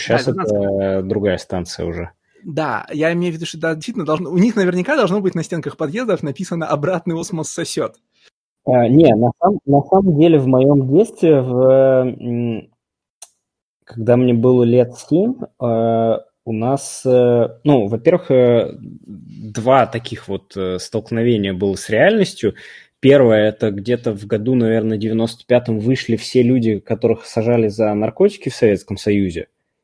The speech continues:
Speaker 2: И вот, э, соответственно, где-то до года двухтысячного их не трогали.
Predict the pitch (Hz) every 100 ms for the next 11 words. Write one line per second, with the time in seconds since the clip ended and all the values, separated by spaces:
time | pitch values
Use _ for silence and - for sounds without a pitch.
0 | _ _ 113 113 110 110 101 107 - -
1 | 104 98 98 - 101 107 104 - 101 101
2 | 95 90 87 _ _ _ 90 92 101 107
3 | 120 110 98 120 117 113 113 107 110 -
4 | 165 - - 110 117 - 113 - 92 78
5 | 73